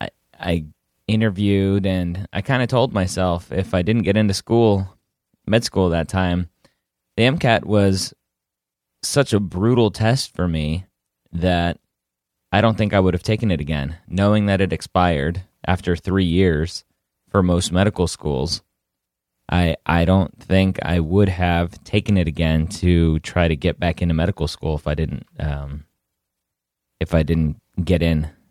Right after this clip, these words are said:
my second time around. So it, it's something to think about, uh, w-,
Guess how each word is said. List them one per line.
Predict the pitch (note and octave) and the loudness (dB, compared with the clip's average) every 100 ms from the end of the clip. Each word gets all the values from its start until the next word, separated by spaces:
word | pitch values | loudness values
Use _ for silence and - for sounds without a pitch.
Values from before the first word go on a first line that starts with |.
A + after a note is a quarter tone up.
| - | -10
my | D#2+ D#2+ | -4 -2
second | - D2 D#2+ | 0 -2 -2
time | F2 D2+ | -4 -2
around. | D2 E2 E2 - _ _ | -2 0 0 -4 _ _
So | E2+ D2+ D#2 - _ _ _ _ _ _ _ - | -2 -2 -4 -8 _ _ _ _ _ _ _ -4
it, | E2+ _ F2+ | -4 _ -4
it's | - F2+ - | 0 0 2
something | A2+ A2 A#2+ G2+ | 2 2 2 2
to | G#2 | 2
think | A#2 G#2 | 0 0
about, | E2 D#2 - - - - | 0 0 -2 -10 -20 -6
uh, | E2 D2 C#2+ | -4 -2 -6
w-, | D#2 E2+ | -8 -10